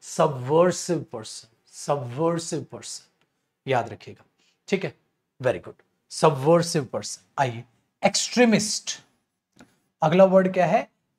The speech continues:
एक्सट्रीमिस्ट। हमारे पास फ़ोर्टी सिक्स, कहाँ गया भैया? ये रहा, एक्सट्रीमिस्ट। क्या बेटा ये? नाउन। सर, एक्सट्रीमिस्ट का मतलब क्या है? वो अगले पेज पे मैंने एक्सप्लेन किया है।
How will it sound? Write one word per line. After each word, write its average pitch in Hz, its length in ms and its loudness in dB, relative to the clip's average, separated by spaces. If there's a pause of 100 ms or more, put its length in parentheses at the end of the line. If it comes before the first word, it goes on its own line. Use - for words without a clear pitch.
एक्सट्रीमिस्ट। - 840 -2 (120)
हमारे 131 280 -4
पास 170 500 -2
फ़ोर्टी - 280 -12
सिक्स, - 300 -14
कहाँ 135 180 -8
गया 139 100 -6
भैया? 143 180 -10 (1000)
ये 110 60 -8
रहा, - 140 -14 (480)
एक्सट्रीमिस्ट। - 760 -2 (680)
क्या 160 120 4
बेटा 160 200 4
ये? 208 120 2
नाउन। 170 420 -2 (200)
सर, 208 240 -2
एक्सट्रीमिस्ट 185 540 0
का 208 80 4
मतलब 170 320 -2
क्या 180 120 0
है? 160 60 -2
वो 196 240 -8
अगले 151 200 0
पेज 135 220 -8
पे - 120 -14
मैंने 127 180 -8
एक्सप्लेन 113 380 -14
किया - 140 -20
है। - 60 -20